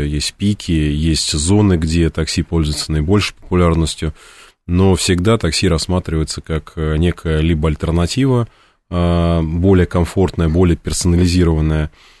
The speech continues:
а, либо как средство для поездки, ну,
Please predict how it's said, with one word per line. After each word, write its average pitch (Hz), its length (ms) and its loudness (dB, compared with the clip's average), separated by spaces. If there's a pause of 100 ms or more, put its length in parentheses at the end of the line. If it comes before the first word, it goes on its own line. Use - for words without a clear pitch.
(280)
а, 80 300 0
либо 101 320 2
как 85 260 -2
средство 92 500 -2
для 80 420 0
поездки, 82 500 -2
ну, 85 200 -2